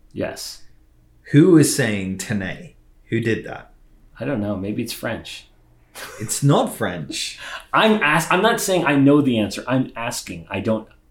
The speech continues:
Speaker 1: I don't know.
Speaker 2: I, I think that's pretty straightforward. This is a British cast, British director, and it's spelled T E N E T.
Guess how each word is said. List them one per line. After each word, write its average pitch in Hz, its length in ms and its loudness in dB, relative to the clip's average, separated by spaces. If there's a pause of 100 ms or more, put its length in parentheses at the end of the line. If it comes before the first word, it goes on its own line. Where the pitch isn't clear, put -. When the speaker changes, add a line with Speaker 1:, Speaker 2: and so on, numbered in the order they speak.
Speaker 1:
I 117 100 -2
don't 135 200 0
know. 110 380 -2 (180)
Speaker 2:
I, 113 340 -4 (280)
I 104 260 -6
think 92 380 -8
that's 92 260 -8
pretty 98 320 -6
straightforward. 92 800 -4
This 139 180 0
is 123 80 0
a 104 80 2
British 92 720 -4 (380)
cast, - 720 -6 (400)
British 87 640 -8 (880)
director, 95 760 -4 (920)
and 95 100 -10
it's - 140 -8
spelled - 400 -8
T 104 560 -2
E - 20 -2
N 92 160 -6
E 90 120 -14
T. 69 440 -14